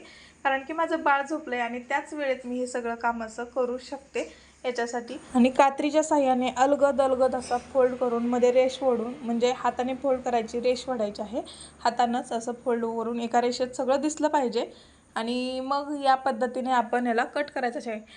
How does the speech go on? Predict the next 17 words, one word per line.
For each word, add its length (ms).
आणि 200
तुम्हाला 360
वाटेल 300
रेष 260
ओढायची 320
म्हणजे 200
हाताने 440
असे 280
पेनाने 420
वगैरे 280
रेष 260
ओढायची 280
नाही, 180
आपल्या 280
हाताने 440
एका 360
रेषेत 380